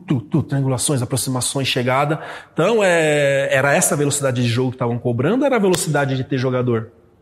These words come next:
né? Essa velocidade de ter jogo, eu precisava de mais tempo, eu acredito.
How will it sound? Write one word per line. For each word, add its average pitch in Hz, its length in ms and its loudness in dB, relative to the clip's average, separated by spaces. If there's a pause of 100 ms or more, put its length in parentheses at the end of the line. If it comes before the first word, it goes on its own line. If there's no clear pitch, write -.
(140)
né? 127 120 -4 (180)
Essa 208 220 0
velocidade 170 500 2
de 143 100 2
ter 143 180 -2
jogo, 143 440 0
eu 135 100 0
precisava 156 320 -2
de 151 80 -2
mais 156 200 0
tempo, 147 300 -2
eu 113 40 0
acredito. 110 560 -6